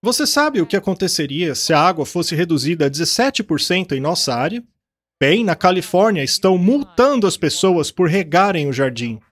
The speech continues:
Isto não é lá no Arizona, onde estão acostumados a não ter tanta água.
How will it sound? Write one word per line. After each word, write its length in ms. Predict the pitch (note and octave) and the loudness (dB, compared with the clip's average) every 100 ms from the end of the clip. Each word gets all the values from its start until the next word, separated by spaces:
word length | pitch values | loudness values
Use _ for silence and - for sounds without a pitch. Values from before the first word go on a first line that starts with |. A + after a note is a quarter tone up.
| _ F#3 _ _ _ _ _ | _ _ _ _ _ _ _
Isto 460 | A#3+ D#4 - E3+ C3 | 0 0 0 -2 -2
não 260 | G3+ D4 | -2 0
é 440 | A3+ C#4+ F#3+ A#2+ A#2 | 0 0 -2 -4 -2
lá 240 | C#3+ E3+ | 0 2
no 100 | E3+ | 4
Arizona, 720 | E3+ E3+ A#2 D#3 A3 F3+ G#2+ - _ _ | 2 2 0 2 2 0 -6 -14 _ _
onde 220 | C#3+ C3+ | -8 -4
estão 320 | D3 - E3+ | -2 0 0
acostumados 760 | D#3 F3 - D#3 D#3+ A3+ E3 C3 | 0 -2 -2 0 2 2 0 -2
a 60 | |
não 140 | C#3+ D3 | -4 0
ter 240 | G#3 B3 | 0 0
tanta 280 | F3+ C#3+ C3 | -2 -2 -2
água. 360 | A2+ A2 A2 | -2 -4 -10